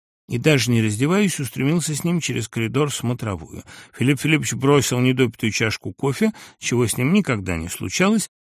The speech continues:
выбежал навстречу Барменталю, чего с ним тоже никогда не бывало. «Когда умер?» — закричал он. «Три часа назад», — ответил Барменталь, не снимая заснеженной шапки и расстёгивая чемодан.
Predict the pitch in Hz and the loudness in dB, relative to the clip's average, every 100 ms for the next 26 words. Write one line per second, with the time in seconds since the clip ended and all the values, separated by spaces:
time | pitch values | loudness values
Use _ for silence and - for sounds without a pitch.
0 | _ 131 165 139 123 127 131 - 131 110 | _ 4 6 6 4 4 4 2 -2 -2
1 | 113 123 110 107 104 139 147 175 190 202 | 2 4 6 4 4 4 6 6 4 2
2 | 190 170 170 175 170 151 151 151 147 147 | 2 2 0 2 2 2 2 2 2 2
3 | 143 143 143 135 123 _ _ _ 202 208 | 4 6 6 6 4 _ _ _ 4 4
4 | 220 277 294 294 233 180 160 151 156 131 | 8 10 10 10 10 8 4 2 0 2
5 | 127 110 98 - _ _ _ - 123 127 | 2 2 0 -6 _ _ _ 0 2 2
6 | 131 139 127 123 110 95 - - - 92 | 0 2 4 4 2 -2 -4 -14 -12 -10
7 | 87 87 87 95 107 175 175 _ _ _ | -8 -8 -2 -2 0 0 -2 _ _ _
8 | 113 117 - 110 113 104 101 101 - 107 | 0 2 2 0 0 0 -2 -4 -2 -4
9 | 98 104 - 170 160 - 107 98 - 120 | -2 -4 0 -2 -2 -4 -4 -4 -4 -4
10 | 117 117 - 107 95 78 | -2 -4 -2 -4 -4 -8